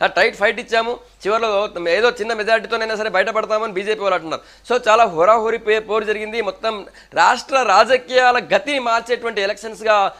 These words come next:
విశ్లేషకులు అందరూ చూస్తున్నారు, రాష్ట్ర ప్రజలు కూడా చూస్తున్నారు. ఎందుకంటే తెలంగాణ వచ్చిన తర్వాత అధికార టీఆర్ఎస్ పార్టీ ఏ by ఎలక్షన్లో కూడా ఓడిపోలేదు. కాబట్టి ఈ, ఆ, ఎలక్షన్ కూడా అదే స్థాయిలో అది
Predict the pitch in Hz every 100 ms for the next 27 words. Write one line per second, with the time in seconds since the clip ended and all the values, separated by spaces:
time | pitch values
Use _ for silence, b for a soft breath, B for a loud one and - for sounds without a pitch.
0 | B 156 180 208 208 202 196 185 180 190
1 | 185 196 170 170 175 - 170 214 202 185
2 | 190 202 185 196 196 b b - 226 233
3 | 233 214 214 B - 180 220 220 220 196
4 | 196 208 196 190 196 185 135 b b 160
5 | 202 233 226 202 208 214 202 190 196 180
6 | 196 185 185 190 185 185 180 170 170 180
7 | 185 165 165 165 247 247 b b 208 262
8 | 269 226 208 190 175 165 170 226 240 247
9 | 240 226 202 214 254 240 214 226 214 208